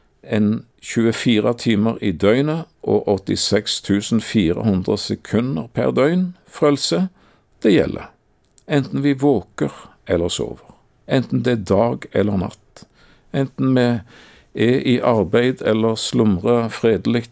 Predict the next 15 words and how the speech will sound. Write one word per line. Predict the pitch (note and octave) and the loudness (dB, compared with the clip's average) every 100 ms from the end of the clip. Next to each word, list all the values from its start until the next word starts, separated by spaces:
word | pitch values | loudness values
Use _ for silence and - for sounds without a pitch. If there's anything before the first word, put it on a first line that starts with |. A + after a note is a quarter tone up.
| - | -4
i | A2+ | -2
vår | A2 A#2+ | 2 0
seng, | - C#3 G3 G3+ _ _ _ _ _ _ _ _ _ - | 2 0 0 -2 _ _ _ _ _ _ _ _ _ -8
skal | - - E3 E3 | -4 0 2 2
vi | D3+ | 2
leve | C3+ G#2+ D#2 F2 | 4 4 2 0
sammen | - D#2 D#2 F2+ D2+ - _ | 0 0 0 -2 -6 -16 _
med | - C#2+ | -8 -6
ham. | D#2+ - _ _ _ _ _ _ _ _ | -8 -14 _ _ _ _ _ _ _ _
Selv | - A#2+ D3 D#3+ | -2 2 2 2
ikke | C3 - C3 | -2 2 2
under | B2 B2 | 4 4
nattens | A#2 A#2 - A#2 A2+ - - | 2 0 -2 -2 -2 -2 -4
dypeste | F2 A2 G#2+ C#2 - A2+ - G2+ | 2 4 4 2 -2 -2 -2 -4
timer | - A#2 E2 G#2+ A2+ | 2 2 4 2 0